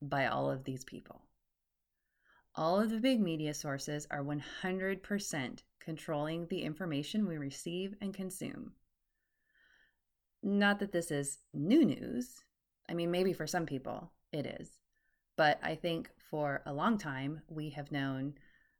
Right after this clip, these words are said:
uh, especially since the rise of social media, that we've allowed them to control the narrative. We have just blindly taken their word for it.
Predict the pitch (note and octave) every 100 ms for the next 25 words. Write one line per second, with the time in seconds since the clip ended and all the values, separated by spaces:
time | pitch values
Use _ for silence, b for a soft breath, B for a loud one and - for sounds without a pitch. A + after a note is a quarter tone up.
0 | _ D3 C3 C3 - - G3+ G3+ E3+ -
1 | D#3 D3+ D3 C#3 C#3 D3+ - C#3+ - C3+
2 | F3+ C#3+ - D#3+ E3+ - _ _ _ D3+
3 | C#3+ - - _ _ _ _ _ _ _
4 | - E3 A3 A3+ - - E3 - F#4+ -
5 | - - - - - - F3 D#3+ D3 C#3
6 | - - D#3 C#3 A#2+ A#2 G#2+ - _ _
7 | E3+ G3+ G#3 G#3 G#3+ G#3 G#3+ G#3+ E3 D#3
8 | F3+ G3 G3+ G#3 G#3 G3+ A3+ C4+ G1+ -